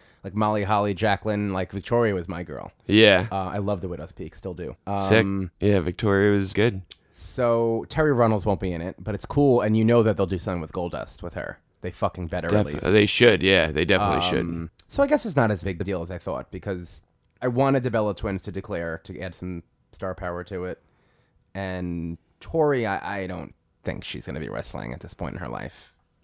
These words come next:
Speaker 2: Tori Wilson? No,
Speaker 1: Yeah.
Speaker 2: probably not.
Speaker 1: Uh, Michelle McCool, I could see definitely being in it. And Jacqueline, I don't know where she's at with, like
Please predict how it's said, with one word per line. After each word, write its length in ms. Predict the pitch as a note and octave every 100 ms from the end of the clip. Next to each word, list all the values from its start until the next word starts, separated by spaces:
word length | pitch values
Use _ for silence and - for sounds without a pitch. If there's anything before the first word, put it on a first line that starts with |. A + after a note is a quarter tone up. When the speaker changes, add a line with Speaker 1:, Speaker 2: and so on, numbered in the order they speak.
| -
Speaker 2:
Tori 200 | A2+ G#2
Wilson? 380 | G2 G2+ A#2+ G#2
No, 120 | E2+
Speaker 1:
Yeah. 120 | D2
Speaker 2:
probably 240 | C2+ D2+ B1+
not. 280 | A1 G#1 -
Speaker 1:
Uh, 380 | G2 F#2 F2+ F2+
Michelle 340 | A#2 A#2+ F#3+
McCool, 320 | F3 D#3 D3+ C3
I 80 | A2+
could 140 | A2+
see 520 | - G#2+ G2+ F#2+ E2+ _ -
definitely 420 | A2+ - G#2+ G2
being 200 | F2+ F#2
in 120 | F2+
it. 160 | F2+ - _ _ _ _ _ _ _ _ G2
And 1120 | F#2+ F#2 F#2 F#2 F2+ F2+ F#2 F2+ F2 F2+ F#2
Jacqueline, 540 | D3+ E3 - F#3 F3
I 60 | F#3
don't 140 | G#3
know 200 | G#3 D3
where 220 | A#2 A#2
she's 220 | A2 A2 A#2+
at 260 | G2 -
with, 140 | F2+ G2
like 240 | F2